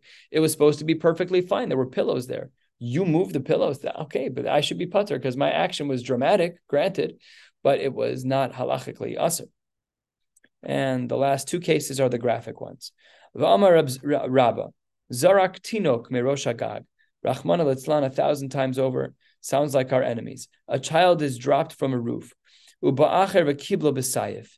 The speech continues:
And before the child can, uh, hit the ground, he unfortunately falls on a knife that another person is carrying, a sword. This is plukta de Rabbi Yehuda ben Beseira v'Rabbanan.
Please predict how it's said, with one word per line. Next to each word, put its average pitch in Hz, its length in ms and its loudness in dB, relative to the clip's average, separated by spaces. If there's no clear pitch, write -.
And 139 300 0
before 190 380 4
the 170 80 0
child 175 480 2
can, 143 560 -4
uh, 117 540 -2
hit 175 220 -4
the 131 80 -4
ground, 139 640 0
he 135 640 -2
unfortunately 139 640 0
falls 151 360 4
on 139 140 2
a 127 60 0
knife 131 380 0
that 127 120 0
another 123 300 -2
person 127 340 -6
is 117 160 -8
carrying, 113 340 -6
a 58 60 -14
sword. - 400 -4
This 165 180 0
is 165 100 -4
plukta 170 380 -2
de 139 80 0
Rabbi 135 140 0
Yehuda 147 280 -2
ben 135 160 4
Beseira 127 380 -2
v'Rabbanan. 113 500 -6